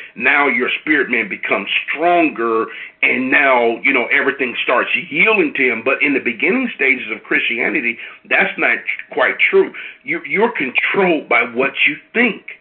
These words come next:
But who controls your thinking?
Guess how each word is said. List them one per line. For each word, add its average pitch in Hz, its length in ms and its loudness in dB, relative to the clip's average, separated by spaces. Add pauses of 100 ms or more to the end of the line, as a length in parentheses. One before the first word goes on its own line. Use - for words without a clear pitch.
(3000)
But 165 220 0
who 196 180 2
controls 170 560 2
your 143 220 0
thinking? 139 420 -4